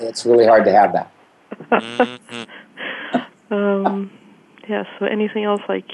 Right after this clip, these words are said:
Speaker 3: y-, you could help me with in terms of the living part?
Speaker 1: Yeah, start with recognizing you have to choose to live, and you have to go, "No matter what it takes, no matter what it looks like, I'm gonna have the life I really wanna have."
Speaker 3: Mm.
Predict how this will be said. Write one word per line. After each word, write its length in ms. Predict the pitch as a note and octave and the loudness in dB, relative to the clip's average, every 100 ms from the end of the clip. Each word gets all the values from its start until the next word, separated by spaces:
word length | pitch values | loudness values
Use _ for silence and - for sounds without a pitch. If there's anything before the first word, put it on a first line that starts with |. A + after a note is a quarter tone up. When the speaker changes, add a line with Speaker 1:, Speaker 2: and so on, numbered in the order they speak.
| G3 | -10
Speaker 3:
y-, 140 | - G3+ | -8 -6
you 160 | F#3 | -6
could 160 | F#3 F#3+ | -6 -6
help 160 | G3 | -4
me 140 | G3 G3 | -4 -4
with 180 | F3+ F3+ | -4 -6
in 100 | F3 | -8
terms 260 | F3+ F3+ | -8 -6
of 220 | F3 D3+ | -8 -8
the 200 | D3+ E3 | -10 -8
living 340 | C#3+ E3+ G#3+ G#3+ | -8 -6 -6 -6
part? 320 | - A3 C#4+ - - - _ _ _ _ _ _ _ _ | -6 -4 -4 -8 -16 -20 _ _ _ _ _ _ _ _
Speaker 1:
Yeah, 400 | A#2+ D#3+ A2 - - | 2 4 4 0 -10
start 460 | - - B2+ C3 A2+ | -8 2 4 6 6
with 280 | A2 A2+ | 4 4
recognizing 920 | - G#2 G2+ G2+ G2+ G2+ G2+ A2+ A2 - | 4 2 2 2 6 6 6 2 2 -2
you 120 | - | -2
have 220 | F#2 G#2 | 2 2
to 100 | - | 2
choose 560 | F2+ - A2+ A2+ A2+ A2 | -2 4 8 10 10 6
to 120 | - | 4
live, 540 | G2+ G#2 A2+ F#2 F#2 F2+ - | 6 8 8 8 4 0 -8
and 200 | F#2 F#2 | -4 0
you 80 | F#2 | 4
have 140 | G2 F#2+ | 2 2
to 60 | |
go, 360 | F2+ F2 E2+ E2+ | 4 6 8 6
"No 140 | F2 | 4
matter 220 | F2+ G2+ | 6 6
what 140 | A2 A2 | 8 6
it 120 | G#2 | 6
takes, 340 | A2+ G#2 - | 6 4 4
no 60 | - | 2
matter 220 | F#2+ G2 | 6 6
what 160 | F#2+ G2+ | 6 6
it 40 | |
looks 200 | G2+ G2+ | 4 4
like, 220 | G#2 F#2 | 4 4
I'm 140 | F#2+ F#2 | 4 2
gonna 160 | F#2 | 4
have 160 | F#2 F2 | 4 4
the 80 | F2+ | 6
life 260 | F2 F2 | 6 6
I 60 | F2+ | 4
really 260 | E2+ F2 E2+ | 2 2 4
wanna 260 | E2 E2+ | 4 4
have." 300 | E2+ E2+ D#2+ - _ _ _ _ - | 6 6 4 -2 _ _ _ _ -14
Speaker 3:
Mm. 380 | F3 E3+ E3+ | -12 -10 -12